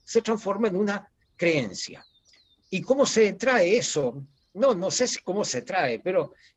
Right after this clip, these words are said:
eh, en el signo que esté tu Marte, eh,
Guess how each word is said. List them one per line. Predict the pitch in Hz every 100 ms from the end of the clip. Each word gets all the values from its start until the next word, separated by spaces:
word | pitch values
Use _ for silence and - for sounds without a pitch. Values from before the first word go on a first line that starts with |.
| _
eh, | 147 143 135 127 110 110 _ _ _
en | 175
el | 170 143
signo | 226 240 208
que | 147
esté | 127 196
tu | 196 143
Marte, | 147 147 - - 190 - _ _ _ _ -
eh, | 143 135 127